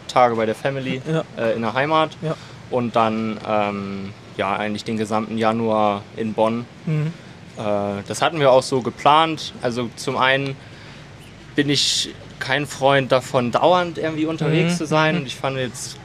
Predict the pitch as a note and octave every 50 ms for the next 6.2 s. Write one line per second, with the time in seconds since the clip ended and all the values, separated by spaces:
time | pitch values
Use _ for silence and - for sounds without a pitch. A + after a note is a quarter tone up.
0 | - - B2+ B2+ B2 - - A2 A#2+ A#2 - - D3+ D#3+ E3 D3+ C3 - - C3+
1 | B2+ A#2+ C3 C3 B2 - - B2+ A#2+ A#2+ A#2 A#2 G#2+ A2+ - - - - - -
2 | B2 A2+ A2+ A2 A2 G#2+ A2 A2 G#2+ G#2+ G#2+ G#2+ G#2 G2+ A2+ - - - - -
3 | - - B2 A2 - - B2+ A2 - B2 - - - D3+ D3+ C3 B2+ B2+ B2 B2
4 | A#2+ A#2 A#2 A2 A#2+ A2+ B2+ B2+ B2 - - B2 A2+ A#2 A#2+ - - - - A#2
5 | A#2+ C3 C#3 D3 D3 D3 - - C3 B2 A#2 G#2+ - - - C3+ C3 B2 B2 B2
6 | B2 A#2 G#2+